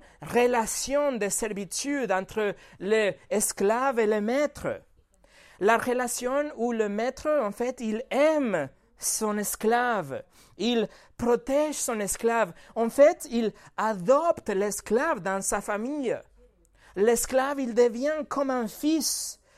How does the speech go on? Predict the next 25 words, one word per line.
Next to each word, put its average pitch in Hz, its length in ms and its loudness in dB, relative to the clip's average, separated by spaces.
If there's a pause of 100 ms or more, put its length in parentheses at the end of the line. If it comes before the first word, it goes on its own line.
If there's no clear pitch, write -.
(220)
Et 214 100 4
le 233 140 6
maître, 247 400 2
il 220 120 0
va 226 300 6 (320)
prendre 233 560 -2
soin 269 540 -2
de 226 140 0
l'esclave. 185 840 0 (200)
Il 202 140 0
va 196 200 6 (200)
protéger 233 880 2
et 202 80 0
pourvoir 226 840 -4
pour 247 300 0 (380)
l'esclave. 202 960 -2 (460)
Et 180 120 0
si 208 160 -2
vous 180 300 -2
êtes 269 160 -2
un 262 140 -2
chrétien, 196 500 -4
un 175 160 0
vrai 277 260 4
chrétien, 202 580 -4